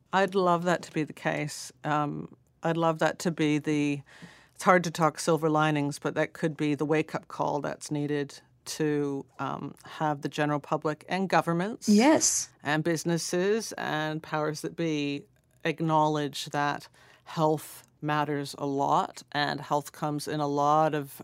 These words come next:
Speaker 1: varieties, and we need to, um, acknowledge disability and chronic illness as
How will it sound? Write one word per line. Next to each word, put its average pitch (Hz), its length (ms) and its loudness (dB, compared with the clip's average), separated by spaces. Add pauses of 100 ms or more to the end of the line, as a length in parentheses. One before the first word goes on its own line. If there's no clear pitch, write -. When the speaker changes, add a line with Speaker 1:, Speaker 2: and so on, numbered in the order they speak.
Speaker 1:
varieties, 143 920 -2
and 143 440 -2 (360)
we 147 180 0
need 143 280 0
to, 143 600 0
um, 143 440 -6 (400)
acknowledge 156 500 4
disability 143 640 0
and 135 140 -2
chronic 143 360 -2
illness 143 360 -4
as - 320 -8